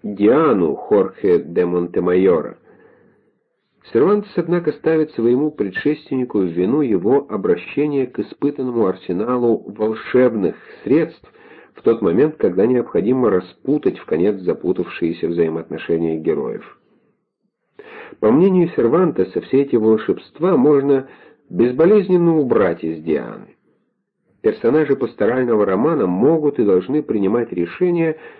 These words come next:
не рассчитывая на потустороннее вмешательство, а их создатель, автор, обязан изображать действительность, исходя из сугубо человеческих обстоятельств.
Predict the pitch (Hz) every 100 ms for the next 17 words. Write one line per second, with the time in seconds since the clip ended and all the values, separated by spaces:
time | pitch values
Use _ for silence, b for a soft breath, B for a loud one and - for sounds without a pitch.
0 | B 160 175 165 - - 131 131 123 117
1 | 107 95 90 90 - 90 87 87 85 82
2 | 85 82 87 78 - - - - b b
3 | b b b 82 87 85 - - 82 80
4 | 87 117 110 73 - 160 175 - - -
5 | b b b b - 131 190 180 175 147
6 | 117 92 87 139 139 87 - 80 123 -
7 | 156 143 - 101 - 78 78 123 143 -
8 | - 80 76 123 147 - 147 80 78 -
9 | - - - - - 69 60 - - _